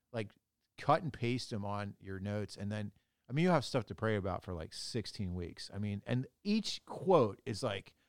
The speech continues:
bam, you know? Um, and I think that's what a melancholic brings to the table, is because they're not superficial and they think of things on, in a very deep level.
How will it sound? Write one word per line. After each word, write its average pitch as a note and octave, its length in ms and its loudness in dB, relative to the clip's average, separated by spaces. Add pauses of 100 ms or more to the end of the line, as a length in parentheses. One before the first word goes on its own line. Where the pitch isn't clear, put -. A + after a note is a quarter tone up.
(580)
bam, B2+ 260 2 (460)
you A2+ 100 -4
know? A#2+ 220 0 (480)
Um, G#2+ 480 4
and B2+ 100 0
I C3+ 40 2
think C3+ 240 0
that's C#3 240 2
what D#3+ 80 0
a C3 40 0
melancholic A#2 540 0
brings G#2 200 -2
to F#2 60 -6
the E2+ 60 -8
table, A2+ 440 -2
is F#2 60 -8
because G#2 300 -6
they're G2+ 100 -2
not G2+ 280 -2
superficial E3 760 -6 (420)
and A#2 140 0
they G2 140 -4 (160)
think C#3 260 0
of E3+ 100 -2
things C#3+ 480 -2 (160)
on, A2 300 -2
in G#2 160 -4
a G2 220 -4
very A2 260 0
deep G2+ 300 -6
level. G2+ 380 -2